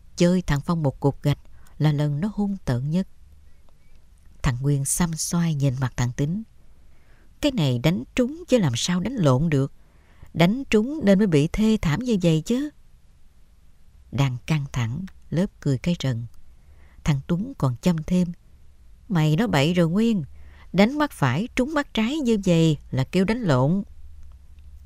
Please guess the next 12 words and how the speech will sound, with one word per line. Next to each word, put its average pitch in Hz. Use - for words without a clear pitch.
Thấy 180
bọn 131
nó 156
đùa 131
quá 160
đáng, 175
tôi 135
lên 135
tiếng: 165
"Nó 175
bị 143
vậy 139